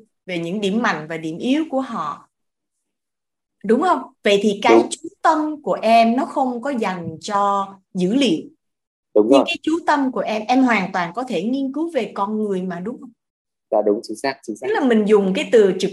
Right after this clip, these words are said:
Speaker 1: giác ở đây là vì, vì nó có nhiều cái liên quan đến cảm xúc. Nhưng em đâu có tự nhiên em nói là người này sẽ làm được cái này tốt, người kia làm được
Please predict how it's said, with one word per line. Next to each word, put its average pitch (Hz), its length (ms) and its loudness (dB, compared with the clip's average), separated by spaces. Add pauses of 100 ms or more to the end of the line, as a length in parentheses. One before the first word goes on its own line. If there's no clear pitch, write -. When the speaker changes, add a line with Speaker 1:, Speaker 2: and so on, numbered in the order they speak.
Speaker 1:
giác 277 220 0
ở 285 60 -4
đây 240 240 0
là 202 220 -2
vì, 175 420 -6
vì 185 160 -2
nó 214 220 -4
có 294 80 -4
nhiều 220 420 -4
cái 220 160 -4
liên 233 240 -4
quan 226 180 -2
đến 262 140 -4
cảm 190 200 -8
xúc. 349 220 -10 (500)
Nhưng 269 160 -6
em 262 200 -2
đâu 262 340 -2
có 262 340 -6
tự 190 140 -2
nhiên 226 280 -8
em 233 200 -8
nói 247 180 -8
là 269 100 -6
người 196 240 -6
này 175 340 -8
sẽ 175 220 -4
làm 180 300 -6
được 160 160 -6
cái 262 120 -2
này 220 220 -4
tốt, 302 220 -4
người 202 160 -2
kia 233 140 -2
làm 170 260 -4
được 156 100 -8